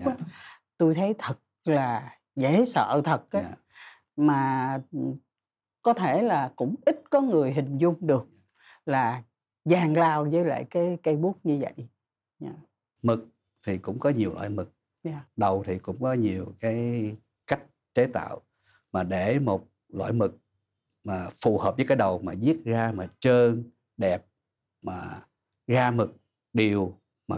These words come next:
Speaker 1: không nhiều, mà là không lem,
Speaker 2: Dạ.
Speaker 1: là cần phải nhiều cái thử nghiệm.
Speaker 2: Dạ.
Speaker 1: À, à, chắc là chị, lúc đó chị cũng có tham quan cái phòng thí nghiệm này.
Speaker 2: Dạ.
Speaker 1: Là có những cái máy là, là, là thử là không ngừng luôn.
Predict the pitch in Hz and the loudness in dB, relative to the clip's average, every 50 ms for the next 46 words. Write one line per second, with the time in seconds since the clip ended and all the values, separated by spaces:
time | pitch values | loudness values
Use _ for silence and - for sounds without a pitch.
0 | - - 135 123 123 120 117 110 104 98 98 98 95 92 90 92 - 123 117 120 | -4 -2 0 2 2 4 4 4 4 4 2 0 -2 -4 -4 -4 -4 -2 0 2
1 | 120 120 113 110 110 107 101 - _ _ _ _ _ _ _ 175 151 139 127 - | 4 4 4 4 2 0 -6 -12 _ _ _ _ _ _ _ -4 -4 -4 -6 -10
2 | - _ _ - 104 98 90 - _ _ _ - 98 92 95 90 - 92 92 95 | -18 _ _ -6 -4 -4 -4 -8 _ _ _ -4 -4 -4 -4 -6 -6 -6 -4 -2
3 | 95 110 123 135 - - - _ _ _ _ _ _ _ - 110 110 107 98 95 | -2 -2 -2 -2 -4 -8 -14 _ _ _ _ _ _ _ 0 2 4 4 2 2
4 | - 131 123 - - 104 104 117 117 95 85 - - - _ _ _ _ _ _ | 2 0 0 0 -2 -2 0 2 0 0 0 -4 -8 -14 _ _ _ _ _ _
5 | - 165 156 - - _ _ 151 - - 95 - - _ _ _ _ _ _ _ | -8 -6 -6 -8 -12 _ _ -16 -16 -14 -16 -18 -20 _ _ _ _ _ _ _
6 | _ 95 90 - - - - 143 - 123 104 - - 95 104 - - _ _ - | _ -14 -12 -12 -12 -4 -4 -2 0 0 -4 -2 -2 -6 -6 -6 -8 _ _ -4
7 | 143 - - 131 135 139 - 104 101 - 101 110 - 131 - - 117 107 107 110 | -4 0 2 0 0 0 -2 -6 -6 -6 -8 -4 -4 -4 -2 -2 -2 0 2 2
8 | 107 101 104 98 - - - 95 90 87 - 123 123 113 90 95 98 98 90 92 | 2 0 0 -2 -2 -4 -4 -4 -6 -2 -2 -2 0 0 -2 -4 -4 -6 -8 -8
9 | 92 - 175 160 151 147 - - - - - 139 135 117 104 120 131 127 127 120 | -6 -2 0 0 0 -2 -8 -16 -6 -2 0 0 0 0 0 0 0 2 2 2
10 | 120 131 147 160 147 107 95 92 92 92 87 87 92 90 - - - 92 98 120 | 2 2 2 2 2 0 -2 -2 -4 -6 -4 -4 -4 -6 -6 -6 -4 -2 -2 0
11 | 156 170 139 104 - - 123 131 123 117 110 98 101 110 117 127 139 | 0 0 0 0 0 0 2 2 4 4 4 4 4 4 2 2 0